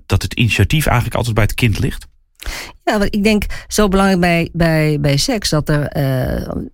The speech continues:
Speaker 2: te realiseren dat er wensen en grenzen zijn. Eh, en die moet je respecteren. Dus als het kind, eh, de grens nog heeft van, eh, nu nog niet, dan moet je dat respecteren. Het kind
Speaker 1: Ja.
Speaker 2: geeft het zelf al aan.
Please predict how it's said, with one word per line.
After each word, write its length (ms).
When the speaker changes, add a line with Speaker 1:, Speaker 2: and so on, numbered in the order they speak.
Speaker 2:
te 100
realiseren 460
dat 120
er 60
wensen 360
en 120
grenzen 400
zijn. 380
Eh, 540
en 260
die 120
moet 160
je 100
respecteren. 800
Dus 300
als 200
het 140
kind, 420
eh, 120
de 100
grens 420
nog 280
heeft 340
van, 380
eh, 160
nu 300
nog 280
niet, 400
dan 140
moet 140
je 60
dat 120
respecteren. 600
Het 1160
kind 160
Speaker 1:
Ja. 60
Speaker 2:
geeft 140
het 80
zelf 260
al 100
aan. 320